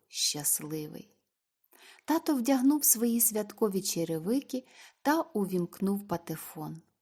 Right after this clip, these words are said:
запросивши маму до танцю. В цей час Фреду зателефонувала Ельса та повідомила, що їсть неймовірно смачний шоколад.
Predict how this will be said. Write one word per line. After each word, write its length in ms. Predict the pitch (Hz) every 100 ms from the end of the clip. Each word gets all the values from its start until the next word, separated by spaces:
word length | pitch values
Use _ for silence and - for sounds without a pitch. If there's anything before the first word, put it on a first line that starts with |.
| _ _ -
запросивши 1000 | 170 170 - 160 - - 170 - - 156
маму 760 | 147 175 262 277 240 233 233 -
до 240 | 147 165
танцю. 760 | 165 - 165 147 147 - - 190 _ _ _ _ _ _ _
В 60 |
цей 280 | - 277 285
час 520 | 277 277 294 302 - _ _ _ _
Фреду 440 | - 294 294 294
зателефонувала 1000 | 247 240 226 220 202 214 208 214 254 254 - 180
Ельса 520 | 180 175 - - 175 - - _ _ -
та 100 | 165
повідомила, 880 | - 170 180 180 294 285 208 180 185 _ _ _
що 280 | - - -
їсть 420 | 208 185 185 -
неймовірно 1080 | 175 170 165 170 165 156 160 214 285 311 311
смачний 800 | 311 - 240 247 - - 208 220
шоколад. 840 | 214 - 208 208 202 185 175 156